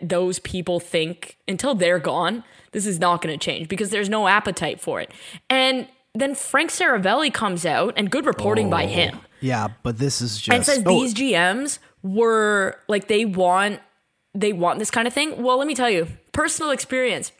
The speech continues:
Speaker 1: I was standing next to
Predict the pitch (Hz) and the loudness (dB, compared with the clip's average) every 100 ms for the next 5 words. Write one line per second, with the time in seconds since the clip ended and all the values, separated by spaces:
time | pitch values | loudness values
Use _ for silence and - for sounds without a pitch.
0 | - _ 202 349 403 247 - 165 135 - | -18 _ 2 2 0 -2 -2 -2 -2 -4
1 | - - 190 311 254 - - - _ _ | -6 -8 -2 0 -2 -4 -10 -16 _ _
2 | _ - 247 226 202 | _ -6 -2 -2 -2